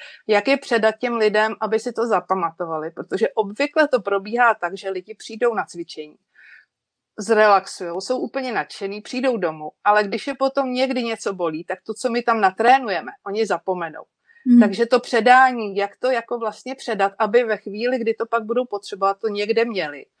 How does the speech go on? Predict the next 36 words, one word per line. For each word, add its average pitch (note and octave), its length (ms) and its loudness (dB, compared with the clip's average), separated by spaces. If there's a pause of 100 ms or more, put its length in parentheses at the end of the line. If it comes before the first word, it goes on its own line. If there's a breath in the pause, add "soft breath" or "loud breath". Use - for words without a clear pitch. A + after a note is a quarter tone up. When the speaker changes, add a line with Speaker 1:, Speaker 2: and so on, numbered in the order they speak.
(360 soft breath)
Speaker 1:
tak A3+ 160 0
jsme C4 180 0
nejdřív A3+ 300 0
napsali A3 440 0
s A#3 100 -14
kolegy G#3 520 2
z, G3 420 2
na G3+ 100 2
F G3 200 -4
T G#3+ 100 0
V G3+ 120 0
S, G#3+ 160 -4
kde F#3+ 160 -4
jsem G3+ 200 -8
původně F#3+ 420 2
učila F#3+ 400 2
taky F3+ 380 -4 (320 loud breath)
a F3 380 4
dělala F#3 220 -4
jsem F#3+ 180 -10
tam G3 160 -6
aspiranturu, G3 720 -4 (260 soft breath)
tak F#3 160 -6
tam G#3 180 2
jsme A3 340 -2
napsali G#3 600 -2
knížku F3+ 520 -10
první. - 400 -16
Tak - 220 -18
tu G#3+ 100 -2
knížku A3+ 400 -2
tady A3+ 240 4
dokonce G#3+ 420 -2
mám, D3+ 320 -6
ta F#3+ 140 0
prostě F3+ 480 -4